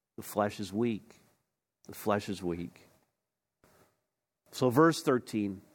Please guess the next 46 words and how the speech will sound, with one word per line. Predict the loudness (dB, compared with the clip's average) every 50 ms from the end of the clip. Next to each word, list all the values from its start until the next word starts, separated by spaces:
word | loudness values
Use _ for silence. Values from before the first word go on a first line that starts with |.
| _ _ _ _ _ _ _ _ _ _ _ _ _ _ _ 2
"I'm | 6 8 8 10
at | 8 8 8
war | 8 10 10 10 10 10
with | 6 6 6
my | 6 8 8
own | 8 6 4
flesh. | 2 2 6 6 8 8 6 2 -2 -10 -16 -16 -2 2
Did | 4 4 4 6 8
that | 10 10 10 10 8
which | 4 0 2 2
is | 2 0 2
good | 4 6 6 6 6 6
then | 6 6 6 6 4
bring | 4 4 4 4
death | 4 6 8 8 8 8 6 2
to | 2 4
me? | 4 6 6
By | 8 8 8 8
no | 8 6 6 8 8 8 8
means. | 6 6 4 6 6
It | 6 6
was | 4 2 0 0
sin | 0 0 4 6 8 8 8 6 4
producing | 4 2 4 4 4 4 4 4 4 4 4 4
death | 6 8 8 8 8 6 4
in | 0 0 2 2
me | 4 2 2 0 -2 -8 -18 -20 -16 -4
through | 4 6 8 8 10
what | 10 10 10 10
is | 8 6 4
good." | 6 8 10 10 10 8 6 2 0 0 2
The | 4 6
law | 6 6 6 6
is | 4 2
good. | 0 2 6 6 8 8 6 4 2 0 -10 -20 _ _ _ _ _ _ _ _ _ _ -6
Okay? | -4 -2 -2 -4 -4 -10 _ _ _ _ _ _ _ _ _ _ _ _ _ _ _ _ -20 _ _ _ _ _ 4
"In | 6 8
order | 10 10 10 10
that | 8 6 6 4
sin | 2 4 4 6 8
might | 8 8 6 6
be | 4 0
shown | 2 4 6 8 8 8 8
to | 6 2
be | 0 0
sin, | 2 4 6 6 6 6 6